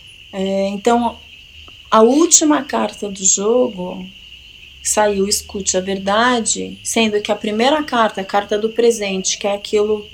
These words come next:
que vai quebrar toda a nossa corrente de dor e sofrimento, saiu a verdade.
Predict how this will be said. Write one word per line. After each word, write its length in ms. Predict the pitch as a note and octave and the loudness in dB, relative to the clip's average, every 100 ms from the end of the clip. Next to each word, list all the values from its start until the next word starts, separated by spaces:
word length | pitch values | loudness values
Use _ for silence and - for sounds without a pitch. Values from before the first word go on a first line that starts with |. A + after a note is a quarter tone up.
| - | -10
que 160 | - G3 | -2 0
vai 160 | G3+ | 0
quebrar 800 | G#3 G#3+ F3+ F#3+ G3+ A3+ A#3+ - - - - - - - - - - - - - - - | 0 -4 0 4 6 4 0 -10 -20 -20 -20 -20 -20 -20 -20 -20 -20 -20 -20 -20 -20 -8
toda 260 | G3 G3+ G3 | -4 -2 -2
a 40 | |
nossa 360 | F#3+ F#3+ F#3+ F#3+ | 0 0 -2 -4
corrente 500 | - F#3 F#3+ F#3+ F#3 | -4 -2 -2 -4 -4
de 120 | F#3 | -4
dor 240 | F#3 F3+ | -4 -6
e 40 | F#3 | -6
sofrimento, 800 | - F#3 F#3+ F#3+ A#3 C4 B3+ - - - - | -8 -8 -8 -4 -2 0 -4 -8 -20 -20 -8
saiu 420 | - C4+ B3+ A#3 G#3+ | 0 4 6 8 6
a 60 | |
verdade. 760 | G#3+ A#3 B3 A#3 F#3 F3+ F#3+ | 4 4 4 4 0 -4 -10